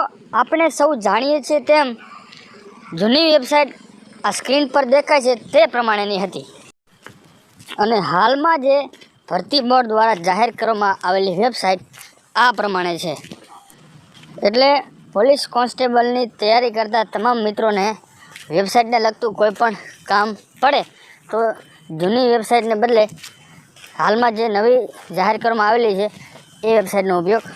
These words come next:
કરવો. એટલે મિત્રો, આ પ્રમાણેની નવી વેબસાઇટ ભરતી બોર્ડ દ્વારા જાહેર કરવામાં આવેલી છે. જો તમને આ સ્ક્રીન ઉપર દેખાય એ પ્રમાણે વેબસાઇટમાં ખ્યાલ ના આવે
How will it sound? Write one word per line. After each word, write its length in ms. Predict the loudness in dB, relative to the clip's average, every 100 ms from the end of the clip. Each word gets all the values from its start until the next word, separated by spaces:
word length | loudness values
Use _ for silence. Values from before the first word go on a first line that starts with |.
| -18 -8 -2
કરવો. 260 | -2 -2 -8 -16 -20 -14
એટલે 180 | -4 -2
મિત્રો, 220 | 0 2 2 0 -8 -20 -4 -2
આ 80 | 0
પ્રમાણેની 560 | -2 -2 0 0 -2 -6 -8 -18 -20 -10 -4
નવી 260 | 0 2 2
વેબસાઇટ 300 | 0 -4 -4
ભરતી 300 | -4 -2 0
બોર્ડ 160 | 0 0
દ્વારા 240 | 0 0
જાહેર 180 | -2 -2 -2
કરવામાં 280 | -2 2 2
આવેલી 280 | 4 2 0
છે. 80 | -6 -8 -20 -18 -4
જો 100 | -2 0
તમને 260 | 0 0 0 -2 -12 -20 -4 -2
આ 80 | 0
સ્ક્રીન 240 | -4 -4 -2
ઉપર 180 | 0 0 0
દેખાય 320 | -4 0 -2
એ 60 | 0
પ્રમાણે 300 | 0 0 0 -4 -14 -20 -8 -6
વેબસાઇટમાં 440 | 0 0 0 0
ખ્યાલ 160 | 0 0
ના 100 | 2 2
આવે 160 | 0